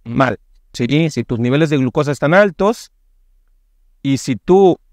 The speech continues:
los tienes por mucho tiempo altos, hay una probabilidad tan alta que seas una persona diabética. Te invito a que cheques tus niveles de glucosa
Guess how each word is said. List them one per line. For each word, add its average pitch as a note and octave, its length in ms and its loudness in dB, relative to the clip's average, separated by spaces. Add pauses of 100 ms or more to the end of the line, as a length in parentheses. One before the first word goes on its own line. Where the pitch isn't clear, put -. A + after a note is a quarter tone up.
(640)
los A#2 240 -4
tienes E3+ 460 0
por A2 260 -10
mucho E3+ 300 0
tiempo G#3 400 0
altos, G#3 600 -2 (1200)
hay E3 100 -4
una A3 140 2
probabilidad F3+ 420 2
tan F3 240 0
alta G#3+ 140 -4 (420)
que C#3 120 -4 (300)
seas D#3+ 240 0
una D3+ 160 -6
persona C3 300 -4
diabética. G#2 300 -6 (1080)
Te B2 100 -4
invito D#3 420 0 (160)
a B2+ 100 -2
que A#2 140 -8
cheques - 480 -2
tus C3+ 100 -4
niveles C#3+ 540 0
de A2+ 140 -6
glucosa E3+ 640 0